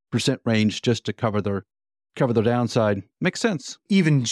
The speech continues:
Speaker 2: uh, global infrastructure partners, like I said, in this deal, uh, there is some caveats to make sure that, you know, the economy doesn't start doing crazy stuff again, and, or they have the ability to,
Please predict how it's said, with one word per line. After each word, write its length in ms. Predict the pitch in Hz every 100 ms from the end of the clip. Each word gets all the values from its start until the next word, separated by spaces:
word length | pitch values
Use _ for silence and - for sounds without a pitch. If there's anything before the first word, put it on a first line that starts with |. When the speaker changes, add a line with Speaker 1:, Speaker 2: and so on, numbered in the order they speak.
| - 151
Speaker 2:
uh, 440 | 123 123 113 113
global 340 | 110 151 135
infrastructure 560 | 139 170 127 131 110 123
partners, 420 | 127 120 117 110 - _ _ -
like 180 | 127 123
I 60 |
said, 340 | 117 151 131 127
in 300 | 143 143 139
this 380 | 127 117 - -
deal, 580 | 117 120 151 120 107 113
uh, 440 | 113 104 104 104 107
there 240 | 120 123
is 160 | 120 117
some 240 | 127 113
caveats 720 | - 120 123 117 101 101 - - _ _
to 100 | 139
make 220 | 120 127
sure 280 | - 147 131
that, 200 | 113 113 _ _ _ _ _ -
you 80 | 113
know, 180 | 107 110
the 80 | 120
economy 360 | 113 131 143 143
doesn't 300 | 170 165 - _ - 120 120
start 240 | - 135
doing 160 | 147 131
crazy 300 | 147 139 127
stuff 260 | - 127
again, 260 | 127 123 120
and, 120 | 117
or 240 | 120 127 120
they 160 | 139
have 240 | 131 123 110
the 100 | 117
ability 320 | 113 110 107
to, 220 | 107 98